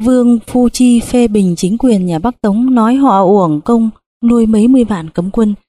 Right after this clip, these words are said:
chỉ biết luyện quân bằng việc thao diễn, không biết luyện quân bằng việc chiến đấu trên thực tế. Có thể bản ý của Phí Vĩ không phải lấy thế thủ để giữ được sự yên ổn tạm bợ,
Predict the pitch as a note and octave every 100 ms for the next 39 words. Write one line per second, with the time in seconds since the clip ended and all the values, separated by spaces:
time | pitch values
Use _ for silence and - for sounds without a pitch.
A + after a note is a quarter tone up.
0 | _ - G3+ A#3 D4+ C4 A3 F3+ B3+ C4+
1 | B3+ A3+ F#3 F#3+ E3 _ A3+ A3 A3 G#3
2 | A#3+ C4+ _ _ A#3+ B3+ C4+ G#3+ - -
3 | G#3+ G#3+ G3+ _ _ G#3+ G3 F#3 F#3 F#3
4 | _ G3 G3+ G#3+ A3+ A#3+ A3 G#3 D#3+ E3+
5 | E3 A#3+ _ _ _ _ _ _ - B3+
6 | C#4+ G3 D#3+ G3 D#3+ F#3+ F#3+ A#3+ - A#3+
7 | E3 - G3 A3 A3+ B3 A#3+ C4+ B3 F3
8 | F3+ A3+ B3+ C4+ C4+ E3+ D#3+ D3 E3 A3+
9 | B3+ F3 - G3 G#3+ G#3+ G3+ D3 F3 E3
10 | E3+